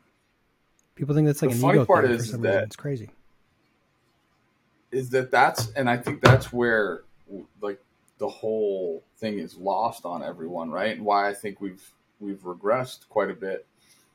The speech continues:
Speaker 1: Need to
Speaker 2: Because
Speaker 1: point
Speaker 2: we're
Speaker 1: out,
Speaker 2: not
Speaker 1: just sent
Speaker 2: talking
Speaker 1: a group
Speaker 2: about
Speaker 1: chat with his homer. He already, he already found the video of the homer. Just wanted to, in real
Speaker 2: Yeah, I
Speaker 1: time,
Speaker 2: found it. Of
Speaker 1: real
Speaker 2: course I did.
Speaker 1: podcast time, <laughs>
Speaker 2: It's a
Speaker 1: he
Speaker 2: sick
Speaker 1: already
Speaker 2: homer.
Speaker 1: sent the clip of the homer.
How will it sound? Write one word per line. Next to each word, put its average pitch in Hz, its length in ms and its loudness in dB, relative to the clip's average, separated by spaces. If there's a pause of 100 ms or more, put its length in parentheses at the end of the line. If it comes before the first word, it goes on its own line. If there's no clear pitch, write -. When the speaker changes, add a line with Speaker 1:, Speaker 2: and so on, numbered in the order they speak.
(1200)
Speaker 1:
Need 151 160 8
to 147 60 6
Speaker 2:
Because - 80 4
Speaker 1:
point 156 160 10
Speaker 2:
we're 143 60 10
Speaker 1:
out, - 280 10
Speaker 2:
not 143 80 0
Speaker 1:
just 147 160 10
sent 135 200 8
Speaker 2:
talking 127 100 10
Speaker 1:
a - 20 6
group 131 160 12
Speaker 2:
about - 60 -8
Speaker 1:
chat 139 320 8
with 147 180 6
his 127 160 4
homer. 117 420 4 (220)
He 135 140 4
already, 131 180 6
he 127 140 4
already 127 180 6
found 120 220 4
the 113 40 0
video 117 220 0
of 110 60 -2
the 113 80 -2
homer. 110 260 -6 (420)
Just - 200 0
wanted 120 340 4 (100)
to, 185 60 -8
in 143 140 4
real 139 200 10
Speaker 2:
Yeah, - 40 0
I - 40 2 (120)
Speaker 1:
time, 123 160 4
Speaker 2:
found 120 240 -2
it. 92 80 -8
Of - 80 -2
Speaker 1:
real 165 160 12
Speaker 2:
course 160 100 4
I 156 120 10
did. 139 60 -2
Speaker 1:
podcast 135 220 4
time, 143 180 6
<laughs> - 40 0
Speaker 2:
It's - 20 -12
a - 40 -12
Speaker 1:
he 277 140 12
Speaker 2:
sick 180 100 4
Speaker 1:
already 214 120 8
Speaker 2:
homer. 143 140 6
Speaker 1:
sent - 200 8
the 175 100 0
clip 151 220 4
of 143 60 -2
the 135 80 0
homer. 123 240 -4